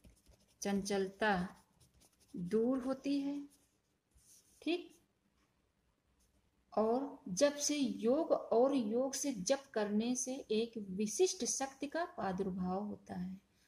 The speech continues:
दोनों की शक्ति से परमात्मा का ज्ञान प्राप्त होता है। किसका ज्ञान पर-, प्राप्त होता है?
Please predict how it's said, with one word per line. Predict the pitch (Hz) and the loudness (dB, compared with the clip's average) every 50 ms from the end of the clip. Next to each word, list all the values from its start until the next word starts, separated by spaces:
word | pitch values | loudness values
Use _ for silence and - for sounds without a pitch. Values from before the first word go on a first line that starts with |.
| _ - 190 | _ -8 -2
दोनों | 202 269 294 311 330 359 370 359 | 2 4 4 4 4 2 2 0
की | - 330 285 | 0 -2 -2
शक्ति | - - 247 240 240 - 254 | 0 0 -2 -2 -4 -4 -6
से | 247 - 311 302 | -4 -4 -4 -4
परमात्मा | - - 220 214 208 202 202 196 190 190 202 208 208 220 240 254 | -2 0 0 0 0 0 0 -2 -2 -2 -2 -2 -2 -2 -2 -4
का | 254 - 262 262 | -4 -6 -6 -6
ज्ञान | 247 190 - - _ - 190 185 180 202 226 | -6 -8 -10 -14 _ -4 -2 -2 0 -2 -2
प्राप्त | 226 - - 196 190 185 - - - | -4 -6 -6 -6 -6 -6 -8 -10 -10
होता | 180 180 - - 175 | -10 -8 -6 -6 -4
है। | 175 175 175 180 | -4 -4 -4 -4
किसका | 180 - 254 247 - - 302 311 | -4 -4 -4 -2 -2 0 0 0
ज्ञान | 311 330 330 330 | 0 0 0 0
पर-, | - 330 311 311 302 | 0 -2 -2 -2 -2
प्राप्त | - - 320 320 330 - - | -4 -2 -2 -2 -2 -2 -4
होता | 339 339 - 349 | -4 0 2 2
है? | 381 427 466 | 2 2 0